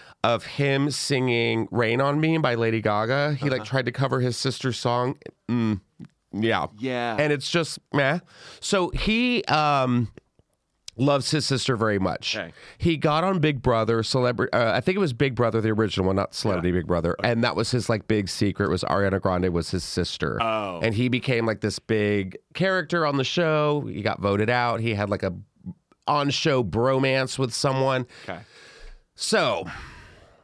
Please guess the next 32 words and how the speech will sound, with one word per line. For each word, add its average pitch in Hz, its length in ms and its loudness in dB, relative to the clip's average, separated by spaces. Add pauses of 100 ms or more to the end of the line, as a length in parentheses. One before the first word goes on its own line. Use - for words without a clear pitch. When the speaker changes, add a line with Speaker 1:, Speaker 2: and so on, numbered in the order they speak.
(600)
Speaker 1:
the, 160 180 0 (180)
this, 214 400 0 (160)
uh, 143 200 2
Frankie 196 260 0
Grande, 101 600 0 (420)
uh, 120 480 2 (360)
who 135 140 4
is 120 160 2
a 120 80 0
dancer, 117 400 0
singer, 107 320 2
and 104 220 2
YouTube 110 260 0
personality, 101 720 0
married 127 380 2
the 143 80 2
love 123 180 2
of 120 100 2
his 110 200 0
life, 101 320 2
Hale 151 500 2
Leon, 110 600 2 (340)
earlier 151 320 2
this 160 280 0
year 117 200 2
in 101 60 0
an 113 140 2
adorably 127 640 2
nerdy 113 420 2
Star 110 340 0
Wars-themed 104 640 0
wedding. 82 480 0